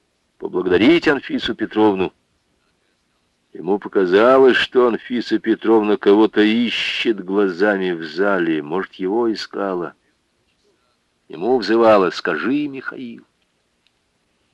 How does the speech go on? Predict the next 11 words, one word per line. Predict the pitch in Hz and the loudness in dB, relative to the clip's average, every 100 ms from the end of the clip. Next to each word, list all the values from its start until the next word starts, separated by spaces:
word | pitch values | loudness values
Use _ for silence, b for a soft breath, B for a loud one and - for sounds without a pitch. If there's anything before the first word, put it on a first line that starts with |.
| _ _ _ _ _ _ _ _ _ _ | _ _ _ _ _ _ _ _ _ _
Малиновый | 90 95 110 123 120 117 120 | -2 2 6 6 6 6 6
окурок | 120 - 135 139 107 - | 6 2 2 4 4 2
прочертил | - - 101 - 160 151 | 0 2 0 -2 -2 0
избиную | 127 107 135 135 117 | 0 -4 -6 -4 -4
темень | 110 - 110 113 101 92 87 | -6 -4 2 2 2 -4 -6
и | |
зашипел | 82 80 - - 110 120 98 | -6 -4 -6 -6 -4 -2 -4
в | - | -8
тазу | 87 80 73 90 | -6 -6 -6 -10
под | 82 78 | -10 -10
рукомойником. | 76 73 78 82 80 78 - 78 | -10 -12 -10 -8 -10 -12 -16 -18